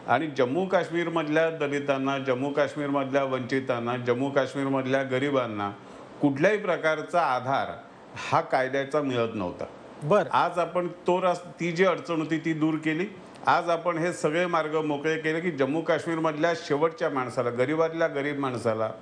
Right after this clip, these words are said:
Speaker 1: वंचितातल्या वंचित माणसाला, शोषितातल्या शोषित माणसाला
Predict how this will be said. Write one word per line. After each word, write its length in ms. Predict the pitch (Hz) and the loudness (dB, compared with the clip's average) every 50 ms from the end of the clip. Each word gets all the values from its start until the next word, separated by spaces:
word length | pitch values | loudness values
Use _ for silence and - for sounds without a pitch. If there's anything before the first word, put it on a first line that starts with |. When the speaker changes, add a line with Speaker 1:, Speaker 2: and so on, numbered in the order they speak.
| - - - - - - - | -16 -18 -18 -18 -12 -2 2
Speaker 1:
वंचितातल्या 680 | 135 139 139 131 156 185 180 196 175 175 175 175 170 | 2 4 4 4 0 2 2 2 2 2 2 0 2
वंचित 360 | 160 151 151 147 135 165 165 151 | 2 2 0 -2 -2 -2 -2 0
माणसाला, 460 | 147 147 139 135 123 147 147 147 151 | 0 0 0 0 0 0 2 2 0
शोषितातल्या 640 | 139 - 147 139 120 - 170 160 170 160 156 156 165 151 | 0 0 -2 -2 0 0 2 2 2 2 2 0 0 0
शोषित 340 | 151 - 143 127 - 160 147 | 0 -2 -2 -2 0 -2 -2
माणसाला 580 | 135 139 139 127 117 101 123 113 104 98 98 | 0 0 -2 -2 -2 0 -2 0 0 0 -2